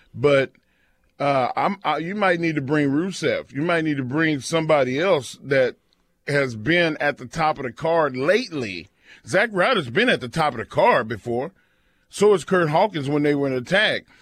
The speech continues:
But currently, they were not at the top. So it, it looked like you were sending the, the, the B level,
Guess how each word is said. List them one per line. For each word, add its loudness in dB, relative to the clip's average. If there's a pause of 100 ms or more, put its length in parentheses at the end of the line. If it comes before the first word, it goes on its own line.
(180)
But 2 (280)
currently, 0 (1160)
they 0
were -2
not 0
at -2
the -16
top. -4 (100)
So -4
it, -4
it -4
looked 0
like 2
you -2
were 0
sending 0 (340)
the, 2
the, 0 (100)
the 0
B 0
level, 0